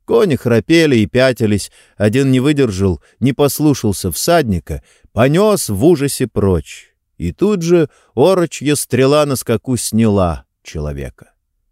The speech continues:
Другой проводник ткнул мертвяка в грудь выдранной из воска жердью. Мертвяк захрипел яростно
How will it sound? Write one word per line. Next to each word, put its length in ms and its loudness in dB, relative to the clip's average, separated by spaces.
Другой 420 0
проводник 560 -2
ткнул 440 0
мертвяка 580 0
в 80 -6
грудь 340 0
выдранной 800 0
из 320 -4
воска 500 0
жердью. 720 0
Мертвяк 520 0
захрипел 680 0
яростно 680 -4